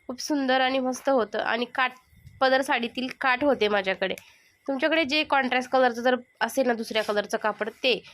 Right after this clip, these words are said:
तर ही पाच इंचाची, अ, पाच इंच, अ,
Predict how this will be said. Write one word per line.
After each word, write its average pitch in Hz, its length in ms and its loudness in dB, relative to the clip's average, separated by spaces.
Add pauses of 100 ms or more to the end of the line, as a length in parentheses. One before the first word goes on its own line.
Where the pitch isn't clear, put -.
(200)
तर 247 40 0
ही 262 120 -2
पाच - 720 -2
इंचाची, 240 600 -2 (140)
अ, 214 320 4
पाच 240 300 0
इंच, 247 200 -2 (640)
अ, 196 60 2